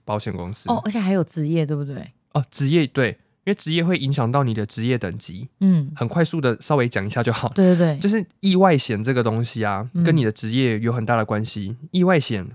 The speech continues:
Speaker 1: 跟你的职业类别
Speaker 2: 对。
Speaker 1: 的保费是有落差的。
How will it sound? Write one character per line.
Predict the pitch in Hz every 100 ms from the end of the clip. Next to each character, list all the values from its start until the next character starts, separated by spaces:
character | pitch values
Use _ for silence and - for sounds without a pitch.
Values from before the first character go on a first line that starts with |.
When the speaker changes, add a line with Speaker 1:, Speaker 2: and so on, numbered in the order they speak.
| -
Speaker 1:
跟 | - 139 131 143
你 | 135
的 | 107
职 | 104 - 120
业 | 120
类 | 156 190
别 | 113 - 107 101 98 - -
Speaker 2:
对。 | 170 147 151
Speaker 1:
的 | 117
保 | 107 101
费 | 143
是 | 127 143
有 | 110
落 | 110 104
差 | - 95
的。 | 92